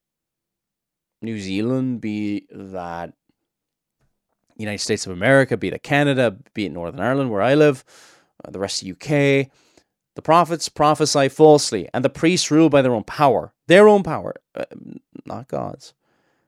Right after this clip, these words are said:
And my people love to have it so. That's a condemnation. That's not a, that's not something, "Oh, you're doing good." Jeremiah six thirteen, this is, again, this is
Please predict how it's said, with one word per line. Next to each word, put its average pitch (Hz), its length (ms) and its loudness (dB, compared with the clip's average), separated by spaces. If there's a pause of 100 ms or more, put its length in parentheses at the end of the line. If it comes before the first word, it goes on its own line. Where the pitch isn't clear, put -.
And 107 100 -6
my 107 80 0
people 139 320 -4
love 113 240 2
to 110 80 -14
have 101 180 -4
it 92 100 -14
so. 85 340 -6 (1300)
That's 214 200 4
a 302 40 -2
condemnation. 233 760 2
That's 175 200 -4
not 233 200 2
a, 196 260 2 (400)
that's 202 200 -2
not 240 120 2
something, 196 400 0
"Oh, 208 200 4
you're 208 120 0
doing 190 220 -4
good." 226 180 4 (1800)
Jeremiah 160 300 2
six - 240 -4
thirteen, 147 480 0
this 127 200 -8
is, 120 140 -8
again, 120 300 -4
this 110 180 -10
is 113 220 -12